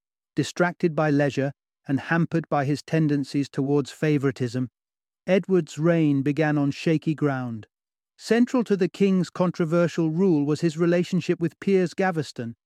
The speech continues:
a charismatic French knight. Gaveston's influence over Edward,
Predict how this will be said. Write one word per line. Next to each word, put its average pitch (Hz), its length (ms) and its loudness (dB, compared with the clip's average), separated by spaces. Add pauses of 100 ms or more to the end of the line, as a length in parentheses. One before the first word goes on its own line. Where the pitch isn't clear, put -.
(140)
a 147 120 -6
charismatic 170 720 -2
French 160 400 -4
knight. 156 400 -2 (640)
Gaveston's 208 560 0
influence 175 580 2
over 151 300 0
Edward, 143 460 0